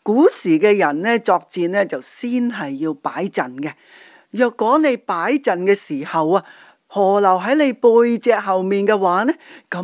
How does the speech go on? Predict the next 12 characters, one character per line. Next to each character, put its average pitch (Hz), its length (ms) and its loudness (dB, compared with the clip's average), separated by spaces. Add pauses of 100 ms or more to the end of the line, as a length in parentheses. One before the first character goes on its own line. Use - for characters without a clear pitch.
(120)
呢 269 200 6
個 190 220 2
可 190 120 2
以 214 100 0
話 160 240 0 (240)
係 180 180 -2 (120)
兵 269 500 4
家 220 380 -2
大 147 300 -2
忌 143 160 -6
嚟 147 480 -2
嘅。 170 140 -6